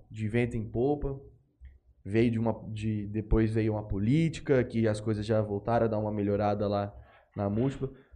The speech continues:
Mas o que que você pensou na época que, que deu a pandemia e que os clientes, querendo ou não, foram parando de fazer as coisas ali, né? Era um, um cenário de incertezas que a gente tinha naquele momento,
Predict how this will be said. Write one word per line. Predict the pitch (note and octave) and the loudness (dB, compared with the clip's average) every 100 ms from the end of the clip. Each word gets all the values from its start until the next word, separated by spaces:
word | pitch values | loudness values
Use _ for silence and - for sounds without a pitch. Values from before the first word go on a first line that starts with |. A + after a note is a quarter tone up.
| - | -12
Mas | G#2+ A#2 A#2+ A#2+ A#2 | 2 6 6 4 0
o | C3 | -6
que | D#3 | -6
que | F#3 G#3+ | -6 2
você | G3+ G3 F3 | 2 4 0
pensou | E3+ E3 D3+ C#3+ - D3 D#3 A2+ G#2+ | 2 0 0 -4 -2 4 6 4 0
na | A#2+ A2+ A2+ | -4 0 4
época | A2+ C3 - A#2+ | 4 4 0 -6
que, | - B2 A#2 G#2+ A#2 - - | -2 0 2 -2 -6 -16 -8
que | A#2 | -6
deu | G#2 A#2 C#3+ | 2 8 8
a | |
pandemia | C#3 C3 B2+ A#2+ B2 D3 C#3 | 8 2 2 2 4 4 6
e | B2+ C3 | 4 2
que | C3 C#3+ | 0 0
os | D3+ | 0
clientes, | - E3+ D#3 E3+ F#3+ - | -2 0 0 0 -4 -8
querendo | - E3+ D#3+ D#3+ | -4 -4 -2 -4
ou | E3 | -4
não, | C#3+ D#3 | -4 -6
foram | E3 E3+ E3 E3+ | -8 -8 -6 -6
parando | E3+ D3+ F3 D#3+ F#3 F#3 B2 | -4 0 2 4 2 2 0
de | A2 | -2
fazer | A2 A#2 A2+ | 0 0 2
as | B2 A#2+ | 0 0
coisas | B2+ B2+ B2+ | 0 0 0
ali, | C#3 E3 C3 A2 - - - _ | 0 0 0 -4 -12 -20 -20 _
né? | G#2 G#2 - - - - - | -6 -6 -8 -20 -20 -8 2
Era | A2+ | 2
um, | C#3 C3+ - | 4 0 -2
um | B2+ | -4
cenário | - B2 B2+ C3+ | -2 0 4 4
de | A#2+ A#2 A2+ | 2 0 2
incertezas | B2+ C3+ D#3 C3 B2 A#2 A#2+ E3 E3 E3 | 0 2 4 6 4 6 6 6 0 -6
que | - A2 | -4 0
a | |
gente | A2+ A2 | 0 -2
tinha | - | -4
naquele | G#2+ G#2+ G#2+ | -4 -4 -4
momento, | G#2+ G#2+ G#2+ A2 D#3 G#2+ | -4 -4 -2 -4 -4 -10